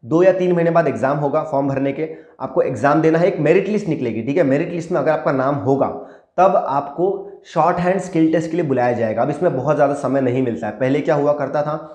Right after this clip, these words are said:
कि आपने सीबीटी मतलब प्री एग्जाम दे दिया, ठीक है, Tier वन exam दे दिया आपने, इसके बाद में आपको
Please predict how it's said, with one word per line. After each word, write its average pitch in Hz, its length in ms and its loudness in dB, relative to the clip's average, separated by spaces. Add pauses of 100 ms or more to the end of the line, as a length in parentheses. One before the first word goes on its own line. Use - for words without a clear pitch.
(260)
कि 147 60 -2
आपने 156 220 0
सीबीटी 156 560 0
मतलब 131 240 -2 (400)
प्री 170 140 2
एग्जाम 151 380 2
दे 139 120 2
दिया, 113 140 0
ठीक 135 180 -6
है, 180 100 0 (140)
Tier 160 260 6
वन 143 200 2
exam 143 280 -2
दे 139 100 0
दिया 139 160 0
आपने, 151 180 -2
इसके 156 220 -2
बाद 139 180 0
में 151 80 0
आपको 165 200 0